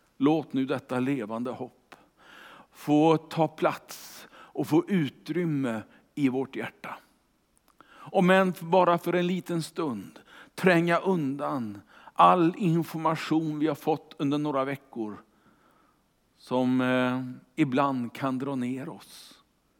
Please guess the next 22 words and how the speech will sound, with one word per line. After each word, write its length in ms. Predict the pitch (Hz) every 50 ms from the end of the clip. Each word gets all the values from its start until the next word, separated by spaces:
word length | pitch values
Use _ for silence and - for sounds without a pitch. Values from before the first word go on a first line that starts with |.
| _ _ _ _ _ _ _
i 120 | 127 131
både 320 | 127 135 151 143 117 127 120
känsla 800 | - - 175 151 131 104 92 - - - - 127 131 127 107 - - _ _ _ _ _ _ _ _ _ _ _ _ _ _ _ _ _ _ _ _ _ _ _ _
och 120 | - 123
djup. 420 | 117 113 113 120 - _ _ - - _ _ _ _ _ _ _ _ _ _ _ _ _ _ _ _ _ _ _ _ _ _ _ _ _ _ _ _ _ _
Herre, 300 | _ - 117 113 117 117
låt 640 | 117 123 139 139 117 104 - _ _ - - - - _ _ _ _ _ _ _ _ _
oss 180 | - 127 123 -
få 120 | - 131
finna 640 | - - - 151 151 120 110 113 120 123 127 120 107 - - - - - - - _ _
den 160 | 131 135 135
där 120 | 135 135
flytbojen, 1300 | 131 - - 160 147 175 160 131 - - 123 120 110 139 139 156 143 120 107 107 101 101 101 - _ - _ _ _ _ _ _ _ _ _ _ _ _ _ - _ _
den 140 | - 143 143
där 140 | 151 156 156
hoppet 1000 | 143 - - 175 160 - - _ _ _ - 117 104 - - _ _ - - - _ _ _ _ _ _ _ _ _ _ _
som, 440 | _ - - 139 135 135 139 143 143
eh, 240 | 143 143 143 135 123
håller 340 | - 156 165 156 160 165 160
oss 200 | 160 147 - -
vid 180 | 143 156 139
ytan. 680 | 151 160 143 107 - _ - 131 123 123 113 107 98 92